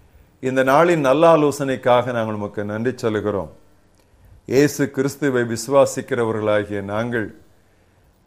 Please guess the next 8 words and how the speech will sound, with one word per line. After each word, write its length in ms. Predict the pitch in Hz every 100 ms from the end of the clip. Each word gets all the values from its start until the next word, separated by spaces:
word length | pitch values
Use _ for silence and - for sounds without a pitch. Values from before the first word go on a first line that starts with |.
| _
கர்த்தாவே, 760 | 143 143 175 170 170 180 190 190
நாங்கள் 340 | 143 131 123
ரட்சிக்கப்பட்டதே 1120 | 123 127 190 185 180 170 151 - 147 151 180
ரட்சிக்கப்படாதவர்களை 1120 | 170 113 160 160 143 - 127 156 165 165 147 131
ரட்சிப்புக்குள் 600 | 127 123 151 156 - 127
கொண்டு 360 | 131 143 156
வருவதற்கென்பதை 760 | 151 139 127 - 123 127 123 113
மறந்து, 500 | 107 117 120 127